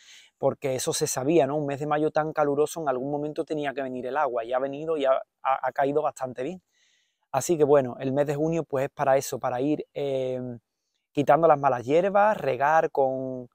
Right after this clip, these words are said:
con costumbre, eh, ir recogiendo algunos frutos ya los que, los que los tengamos, recoger la fruta del vergel y aprovechar para recolectar también, pues, esas hierbas medicina-, medi-, medicinales de, de, del huerto.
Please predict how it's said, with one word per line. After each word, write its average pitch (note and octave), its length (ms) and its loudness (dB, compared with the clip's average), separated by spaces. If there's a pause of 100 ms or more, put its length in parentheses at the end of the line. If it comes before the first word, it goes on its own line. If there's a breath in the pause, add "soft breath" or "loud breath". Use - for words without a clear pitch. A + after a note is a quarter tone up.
(160)
con B2+ 800 -6
costumbre, G#3+ 720 2 (500 soft breath)
eh, C#3 160 -2
ir D#3 160 0
recogiendo D#3 400 4
algunos C#3 280 -2
frutos C3+ 260 -2
ya C3 80 2
los C3 140 -2
que, B2+ 320 -4
los B2+ 120 -4
que B2+ 120 -10
los A#2+ 80 -8
tengamos, C#3+ 420 -4
recoger C#3 320 -4
la C#3 100 0
fruta C3 300 -4
del B2+ 140 -2
vergel B2+ 500 -4 (240)
y D3 140 4
aprovechar C3+ 480 2
para - 160 2
recolectar C3+ 500 -2
también, D3 340 -4
pues, C3 200 -4
esas C3 200 -6
hierbas C#3 300 0
medicina-, C3 500 -10
medi-, C3 320 -4
medicinales C3+ 680 -6
de, B2 360 -4 (680)
de, B2+ 440 2
del B2+ 200 2
huerto. B2+ 440 2